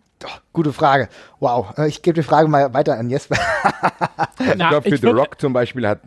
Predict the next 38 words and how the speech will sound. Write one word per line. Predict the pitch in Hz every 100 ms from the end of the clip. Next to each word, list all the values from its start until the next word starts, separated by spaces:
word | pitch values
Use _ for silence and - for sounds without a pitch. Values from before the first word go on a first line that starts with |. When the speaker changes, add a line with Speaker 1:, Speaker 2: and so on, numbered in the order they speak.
| 95
Speaker 3:
selbst | 87 92 -
Red | 85
Bull | 87 85
nicht | 73
genug | 76 67
Geld, | 73 -
ehrlich | 73 - -
gesagt. | - 151
Speaker 2:
Das | 139
Speaker 1:
Nee. |
Speaker 2:
glaube | 170 190
ich, | 185
aber |
ich | 185
glaub, | 233
ich | 220
glaub, | 240 233
dass, | 196
ich | 202 -
glaube, | 240 208
bei | 196
den | 196 214
Leuten, | 202 190
da | 180
versägst | 170 190 -
du | 190
doch |
an | 180
der | 170
falschen | 170 165
Stelle, | 156 185 185
weil | 160
denen | 165
ist | 165 156
das | -
Geld | 165
irgendwann | 160 156 151
auch | 170 -